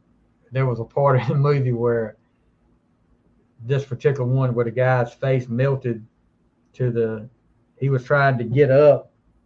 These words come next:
and it was, his face was just going, like, stretching out, and it was, uh, it was like, uh, I, I was like, "Okay,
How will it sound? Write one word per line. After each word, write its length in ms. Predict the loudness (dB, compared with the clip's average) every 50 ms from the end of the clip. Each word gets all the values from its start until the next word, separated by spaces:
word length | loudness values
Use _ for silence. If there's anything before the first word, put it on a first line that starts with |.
| _ _ _ _ _ _ _ _ _ _ -12
and 120 | -8 -6 -6
it 100 | -6 -6
was, 180 | -8 -10 -10 -12 _ _ _ _ _ _ _ _ _ _ _ _ _ _ _ _ _ _ _ _ _ _ _ _ -18 -14
his 160 | -12 -12 -12 -10
face 320 | -6 -4 -4 -4 -4 -4
was 120 | -6 -10 -10
just 120 | -10 -12
going, 360 | -10 -8 -8 -8 -8 -10 -10
like, 240 | -8 -8 -10 -10 -12
stretching 520 | -18 -14 _ -4 -2 -2 -2 -4 -4 -4
out, 340 | -2 0 0 0 -2 -4 -6 -10
and 80 | -12
it 80 | -12 -12
was, 120 | -16 _ _ _ _ _ _ _ _ _ _ _ _ _ _ _ _
uh, 100 | -20 -20 -20 -20 _ _
it 60 | -10 -8
was 80 | -6 -4
like, 200 | -4 -4 -4 -6 -4
uh, 280 | -2 0 0 -2 -2 -6 _ _ _ _ _ _ _ -2
I, 80 | 2 4
I 320 | 4 4 2 0 -2 -2
was 80 | 0 0
like, 160 | 0 -2 -2
"Okay, 460 | -2 -2 0 2 2 2 2 0 -4